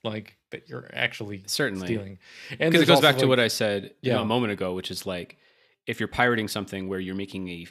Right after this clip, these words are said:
Speaker 2: copy of the thing rather than literally taking it from someone and there's a net loss on their side and a gain on your side,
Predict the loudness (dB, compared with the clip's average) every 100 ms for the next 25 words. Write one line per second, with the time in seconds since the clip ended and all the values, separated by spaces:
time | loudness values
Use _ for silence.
0 | _ -12 -10 -8 -8 -6 -6 -6 -6 -8
1 | -8 -10 -10 -10 -10 -10 -14 -12 -12 -12
2 | -12 -10 -8 -8 -8 -6 -8 -10 -12 -12
3 | -10 -12 -12 -12 -10 -8 -10 -12 -12 -10
4 | -6 -6 -6 -8 -12 -10 -10 -10 -10 -10
5 | -8 -10